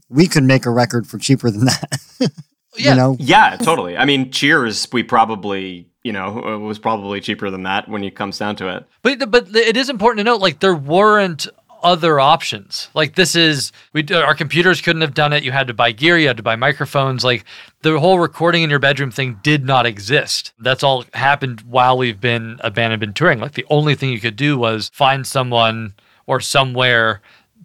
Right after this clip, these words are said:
Speaker 2: to record your band. And so I think, yeah, that ten thousand was for those songs, and I think we had eight days in the studio. Is that right? Is that all we had?
Speaker 3: I, I think you're right. I think it was just eight days, which is crazy.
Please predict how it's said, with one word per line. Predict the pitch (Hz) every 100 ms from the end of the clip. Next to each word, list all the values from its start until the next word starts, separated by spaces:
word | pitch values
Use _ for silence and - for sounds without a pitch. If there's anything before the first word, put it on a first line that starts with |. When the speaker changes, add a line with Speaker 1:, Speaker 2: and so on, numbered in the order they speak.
| -
Speaker 2:
to | - 127 120 131 -
record | 123 - 117 107
your | 110
band. | 120 123 104 - _ _ _ _
And | 135 123
so | 143 131 131 131 - -
I |
think, | - 151
yeah, | 160 147
that | 123 -
ten | 160 147
thousand | 156 151 143 147 139 110
was | 123 123
for | - 131 123 113 _ _ -
those | 117 135 -
songs, | 139 135 135 131 110 -
and | 131 127 123 127 123 -
I | _ _ _ _ -
think | 165
we |
had | 156 - 139
eight | 160 190
days | 151 185 202
in | 208
the | 202
studio. | - 214 240 240
Is | 139
that | 170
right? | 165 170 214 - _ _
Is | 127
that | 156
all | 147 160
we | 165
had? | 151 165 180 113 -
Speaker 3:
I, | 113
I |
think | 107 135 131
you're | 104
right. | 104
I | 98
think | 107
it | 107
was | 95
just | 101 92 95
eight | 87
days, | 90 87 82 -
which | - -
is |
crazy. | - - - - 160 151 151 117 85 _